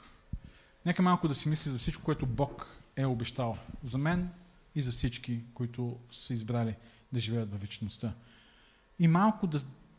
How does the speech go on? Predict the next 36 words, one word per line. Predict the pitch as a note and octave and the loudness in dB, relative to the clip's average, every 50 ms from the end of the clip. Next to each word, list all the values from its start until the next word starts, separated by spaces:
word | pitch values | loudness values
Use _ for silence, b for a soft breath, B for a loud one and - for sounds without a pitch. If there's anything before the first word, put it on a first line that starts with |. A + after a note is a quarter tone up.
| - | -16
с-, | - - - - - - - - - D#3+ | -12 -10 -10 -10 -10 -10 -10 -6 -2 0
извадим | D3 C3 B2 D#3 D#3+ E3 D#3+ C3+ | 2 4 4 6 6 6 6 4
главата | C3 C3 C3+ C3+ - - | 4 2 2 0 -2 -6
си, | - - - | -8 -8 -4
както | - C3+ A#2+ - - - | -4 -4 -4 -6 -4 0
казах, | C3+ B2+ B2 B2 A#2+ - | 0 2 2 0 0 -2
от | B2+ - - - B B B B B B B B - | -4 -4 -4 -6 B B B B B B B B 6
мрака, | C#3+ D3 D#3 D#3+ D#3+ D#3+ F#3 D#3+ | 8 10 10 10 8 8 4 4
мръсотията, | C#3 B2+ A#2+ - - - - D#3 D#3+ E3 D#3 D#3+ - E3 D#3+ D#3 D3+ | 4 4 2 0 -4 -2 2 4 4 4 2 4 6 6 8 8 8
мъглата | C#3 B2 A#2 B2 D3+ D#3 D#3 D#3+ - F3 F3 F3+ E3+ B B B B B B B B - | 6 6 6 6 6 6 6 4 4 4 4 4 2 B B B B B B B B -2
и | D3 | 0
да | C#3+ | 0
подишаме | - - C#3 E3+ D#3+ - D#3+ D3 | -2 -2 -2 -2 0 2 2 2
м-, | C#3+ D3+ D#3 - | 0 0 -2 -2
малко | C#3+ C#3+ D3+ D3 - - | 0 0 0 0 -2 -2
този | - D3 C3 A#2+ | -4 -2 -2 -2
чист | A#2 - - C#3 - - | -4 -4 -4 -4 -2 0
небесен | B2+ A#2 A#2+ A2 - - A#2 | 0 0 0 0 0 0 0
въздух. | G#2+ A#2 A2+ G2+ G#2 G#2+ F#2 - - - - - _ - - _ _ _ _ B B B B B B B B B B _ - | 0 0 -2 -2 -4 -6 -8 -10 -16 -20 -20 -20 _ -20 -20 _ _ _ _ B B B B B B B B B B _ 6
Другото, | D#3 G3+ A3 F#3+ - - - | 8 10 10 10 8 6 4
когато | - D3+ D3+ F3+ F3+ - E3+ | 4 4 4 4 4 6 6
през | - D#3+ B2+ - | 6 6 6 4
ежедневието | D3 C3 C3+ D3 E3+ F#3+ F3+ E3 D3+ - | 4 4 4 4 6 6 6 6 4 2
се | - - - C3 | 0 0 0 0
сблъскаме | A#2+ A#2+ E3+ E3 - - D3+ C3+ | 2 4 4 2 4 2 2 2
с | - - - | 2 2 2
някакви | C#3+ C3 - - C3 | 0 -2 -2 -4 -2
проблеми, | - - A#2+ A2 A2+ C3 C3 C#3+ D#3+ | 0 0 0 2 2 2 4 4 4
вместо | D3 D#3 D#3+ D#3+ - D3 | 2 2 0 2 0 -2
да | C3 | 0
казвате: | - D#3 D3+ C#3+ B2+ - C3 B B B - | 2 2 2 2 0 -2 -4 B B B 0
„О, | F#3 E3+ D#3+ D3+ | 0 2 2 0
що | - - D#3 | -2 -6 -6
пак | C3 - C#3+ - - | -6 -6 -6 -4 -2
на | C3 | -2
мен?“, | B2 C3 D3 D#3 D#3+ E3+ | 0 2 2 2 0 0